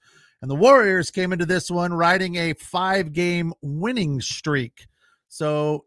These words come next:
we knew it wasn't going to be easy, especially when Steph Curry is on the other team. Uh, as for Kawhi's absence, it was due to an abductor strain,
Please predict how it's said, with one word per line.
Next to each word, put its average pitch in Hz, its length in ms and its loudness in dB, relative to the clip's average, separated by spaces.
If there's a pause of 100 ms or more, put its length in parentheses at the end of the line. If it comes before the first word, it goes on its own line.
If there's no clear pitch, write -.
(460)
we 190 120 -2
knew 262 200 4
it 208 100 2
wasn't 190 360 0
going 175 240 0
to 160 60 -4
be 160 240 -6
easy, 196 340 -2
especially 185 560 -4
when 160 180 -4
Steph - 540 -6
Curry 190 320 0
is 147 160 -2
on 160 160 0
the 156 140 -4
other 147 260 -2
team. 180 400 -4 (320)
Uh, 127 380 -4
as 151 160 -4
for 151 140 -12
Kawhi's 170 680 -2 (100)
absence, 190 540 -4
it 165 80 -8
was 139 160 -6
due 185 200 -6
to 175 120 -2
an 151 120 -6 (100)
abductor 151 840 -2
strain, 139 720 -2